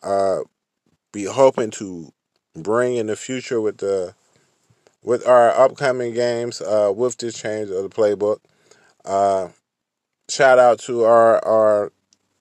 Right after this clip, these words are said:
I guess, se-, our second year guy. He's not a rookie anymore. Our second year guy, Vernon A-, uh, Vernon Atkinson, for getting a, uh, pick. My guy, V A, somebody who I'm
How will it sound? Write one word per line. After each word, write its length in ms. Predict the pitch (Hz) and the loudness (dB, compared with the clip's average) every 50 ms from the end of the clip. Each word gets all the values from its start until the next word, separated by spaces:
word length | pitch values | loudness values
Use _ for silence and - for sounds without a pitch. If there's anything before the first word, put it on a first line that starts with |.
| _ _ _ _ _ _ _ _ _ _ _ _ | _ _ _ _ _ _ _ _ _ _ _ _
I 120 | - 123 | 0 4
guess, 180 | 127 143 139 - | 6 6 4 4
se-, 200 | - - 170 - - | 4 2 2 4 4
our 160 | 143 147 151 | 4 4 4
second 340 | - - 202 190 180 180 151 | 4 4 2 4 4 2 0
year 220 | 151 143 135 127 | 2 2 2 2
guy. 300 | 117 120 120 120 120 135 | 4 4 4 6 6 4
He's 120 | 147 139 | 2 2
not 140 | 151 127 120 | -2 0 2
a 40 | 117 | 2
rookie 220 | 110 104 98 - | 0 0 -4 -6
anymore. 260 | 95 95 101 104 107 104 | -12 -12 -8 -4 0 0
Our 100 | 107 110 | 0 0
second 320 | - - 131 131 139 120 | 0 -2 -2 -2 -2 -6
year 140 | 120 117 117 | -4 -4 0
guy, 220 | 113 117 113 113 110 | 2 2 2 2 2
Vernon 320 | 110 117 117 117 113 110 | 0 -2 -2 -2 -4 -4
A-, 240 | 90 95 113 117 - - _ - | -2 0 -2 -2 -2 -4 _ -8
uh, 280 | - 98 98 95 95 | -4 -2 -2 -2 -2
Vernon 360 | 95 98 117 127 135 135 131 | -2 -2 2 2 4 4 2
Atkinson, 500 | 95 - 127 131 131 135 123 - 127 120 120 | 2 2 2 0 0 -2 -8 -8 -8 -8 -8
for 100 | - 117 | -8 -10
getting 300 | 117 120 117 107 104 113 | -6 -6 -6 -6 -6 -6
a, 40 | 117 | -6
uh, 440 | 110 85 85 117 120 120 120 117 113 _ _ _ _ _ _ _ _ _ _ - | -4 -2 0 2 4 4 2 2 -2 _ _ _ _ _ _ _ _ _ _ -2
pick. 280 | - 143 131 - - | 2 2 2 2 0
My 140 | 113 117 113 | -4 -4 0
guy, 240 | 110 117 113 113 113 | 2 4 4 4 4
V 260 | 107 104 104 107 120 | 2 -2 -4 0 2
A, 220 | 123 127 123 127 | 2 2 2 0
somebody 500 | 123 - - 120 113 117 117 110 107 107 | -4 -6 -4 -4 -4 -2 -2 -2 -2 -2
who 140 | 110 117 110 | -2 -2 -4
I'm 260 | 107 104 104 92 82 | -4 -4 -8 -14 -18